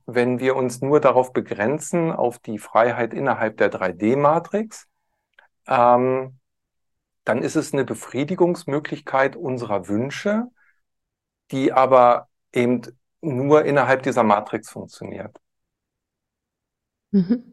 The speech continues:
Speaker 2: mhm.
Speaker 1: Ja.
Speaker 2: Ja.
Speaker 1: Und für,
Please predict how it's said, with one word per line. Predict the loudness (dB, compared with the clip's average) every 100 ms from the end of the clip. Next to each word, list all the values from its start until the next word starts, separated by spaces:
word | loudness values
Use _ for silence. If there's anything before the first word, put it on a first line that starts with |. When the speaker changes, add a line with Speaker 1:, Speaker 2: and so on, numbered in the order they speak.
| _ 0
Speaker 2:
mhm. | 2 2 -2 _ _ _ _ _ _ _ _ _ _ _ _ _ _ _ _ _ _
Speaker 1:
Ja. | -16 -14 -18 _ _ _ _
Speaker 2:
Ja. | 0 2
Speaker 1:
Und | 2 0
für, | -4